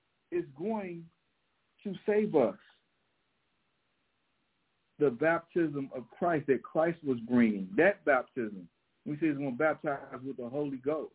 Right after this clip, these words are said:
or the Holy Spirit. We're gonna find out what that means also. But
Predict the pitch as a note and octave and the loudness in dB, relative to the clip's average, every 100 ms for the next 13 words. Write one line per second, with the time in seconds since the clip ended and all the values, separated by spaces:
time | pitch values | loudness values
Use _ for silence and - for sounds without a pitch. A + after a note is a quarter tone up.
0 | - B2 A2+ C#3 B2+ A#2+ D#3 C#3+ B2+ D3 | -10 -4 0 0 0 -2 2 4 4 -2
1 | C3 D3 C3 B2+ B2 C#3+ C3+ B2 B2+ D3+ | -2 -2 -2 -4 -2 0 2 2 4 2
2 | C#3 G#2 - _ _ _ _ _ _ _ | 0 -6 -12 _ _ _ _ _ _ _
3 | _ _ - D#3 C#3+ | _ _ 2 2 2